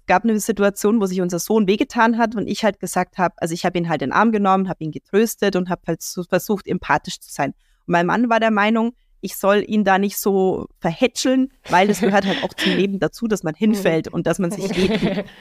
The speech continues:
Speaker 1: Und da haben wir dann echt so eine Grundsatzdiskussion geführt, weil ich gesagt hab, ja, definitiv gehört das zum Leben dazu, aber ich möchte halt auch keine unempathischen Kinder haben, die
Speaker 2: <laughs>
Speaker 1: sagen, "Na komm, ich gehe über meinen Schmerz hindurch." Also es gibt auch diese Glaubenssätze, "Sei stark, zeig keine Gefühle", und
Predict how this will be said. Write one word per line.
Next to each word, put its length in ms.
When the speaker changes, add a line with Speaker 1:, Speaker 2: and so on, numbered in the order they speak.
Speaker 1:
Und 160
da 80
haben 120
wir 80
dann 160
echt 180
so 60
eine 100
Grundsatzdiskussion 1040
geführt, 400
weil 120
ich 100
gesagt 300
hab, 160
ja, 260
definitiv 720
gehört 280
das 140
zum 140
Leben 240
dazu, 380
aber 120
ich 80
möchte 300
halt 100
auch 160
keine 240
unempathischen 720
Kinder 280
haben, 360
die 800
Speaker 2:
<laughs> 20
Speaker 1:
sagen, 400
"Na 80
komm, 240
ich 160
gehe 120
über 120
meinen 220
Schmerz 420
hindurch." 720
Also 160
es 100
gibt 200
auch 80
diese 200
Glaubenssätze, 640
"Sei 200
stark, 500
zeig 200
keine 200
Gefühle", 540
und 100